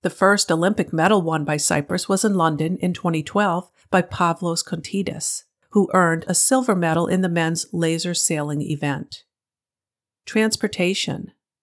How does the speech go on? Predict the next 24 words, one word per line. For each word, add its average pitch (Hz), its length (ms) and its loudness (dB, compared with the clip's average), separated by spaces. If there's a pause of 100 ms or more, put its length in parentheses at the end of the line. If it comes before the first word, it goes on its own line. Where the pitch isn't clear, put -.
(540)
There 214 160 6
are 190 80 6
two 240 400 2
registered 170 500 0
air 175 200 0
carriers, 160 760 -4 (240)
T 226 220 -2
U 196 220 2
S 170 340 -2
and 175 440 -2
Cyprus 165 520 -2
Airways. 165 680 -4 (920)
There 185 180 2
are 170 100 4
three 214 340 0
passenger 165 600 -2
airports. - 720 -4 (580)
The 180 160 2
Larnaca 170 800 0
International 196 720 0
Airport 185 580 -2
serves 175 380 -2
Greek 226 340 0
Cyprus 160 600 -4